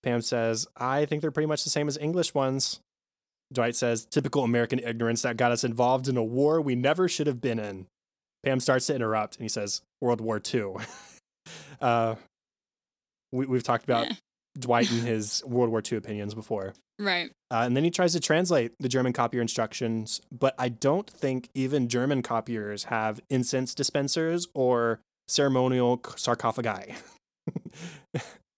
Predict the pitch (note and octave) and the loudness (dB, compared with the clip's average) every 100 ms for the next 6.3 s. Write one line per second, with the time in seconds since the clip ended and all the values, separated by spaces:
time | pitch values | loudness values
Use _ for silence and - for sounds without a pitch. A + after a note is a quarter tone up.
0 | _ _ A#3 A#3 - C4+ G#3+ G3+ F3+ - | _ _ 0 2 6 6 4 0 0 0
1 | F3 - C3 - D#3 - A3 E3 A2+ - | -2 -4 -4 0 0 2 2 2 -2 -2
2 | G#3 F#3+ F#3 C3+ C3 - C4+ - D3 D#3 | 0 0 0 2 2 4 4 6 6 4
3 | - - D3 D#3 - C3+ C3+ C#3 C3+ - | 2 2 2 2 0 0 2 0 -2 0
4 | D3 D#3+ F3 F3 C#3 - C#3+ C3+ B2 A2 | 0 2 2 2 0 0 0 2 2 -2
5 | - B2 A2+ G#2+ A2 G#2 A#2+ G#2+ G#2 G#2 | -2 0 0 0 -2 -2 -2 -4 -4 -6
6 | A2+ A#2+ - | -4 0 0